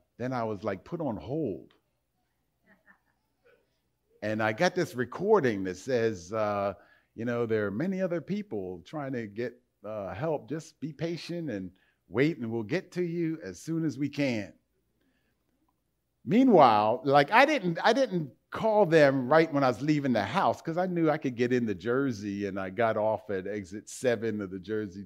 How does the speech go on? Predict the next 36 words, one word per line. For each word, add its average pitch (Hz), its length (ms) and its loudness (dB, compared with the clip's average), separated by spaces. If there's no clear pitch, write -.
Turnpike 107 500 -4
and 92 120 -12
was 87 200 -12
headed 120 260 -2
down 117 360 0
two 123 260 -2
oh 117 120 0
six 113 640 -6
and, 90 200 -12
and 101 240 -6
coming 127 320 -2
in 120 220 -4
that 123 220 -2
way. 104 480 0
And, 110 200 -4
uh, 107 180 -2
but 127 220 2
I 143 140 8
needed, 180 420 2
from 131 160 -4
that 240 260 4
point, 143 320 4
I 135 100 4
needed 143 340 2
some 131 160 -2
navigation 127 960 2
through 113 180 -4
all 113 260 0
of 104 120 0
the 104 280 0
turns 123 540 -4
and 107 120 -8
stuff 107 400 -4
coming 107 300 -4
in 147 160 0
here. 95 420 -2